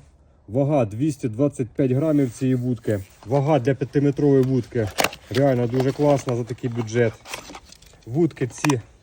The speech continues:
не дешеві, вони дорогі йдуть. В комплекті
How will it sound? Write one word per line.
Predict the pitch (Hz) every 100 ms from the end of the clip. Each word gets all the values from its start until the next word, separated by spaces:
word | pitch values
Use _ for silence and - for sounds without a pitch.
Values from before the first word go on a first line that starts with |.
| -
не | 131 147 135 110
дешеві, | 131 - 156 147 123
вони | 113 127 123
дорогі | 120 120 127
йдуть. | 143 117 110 - - - - - - - -
В |
комплекті | - 151 151 147 127 - 117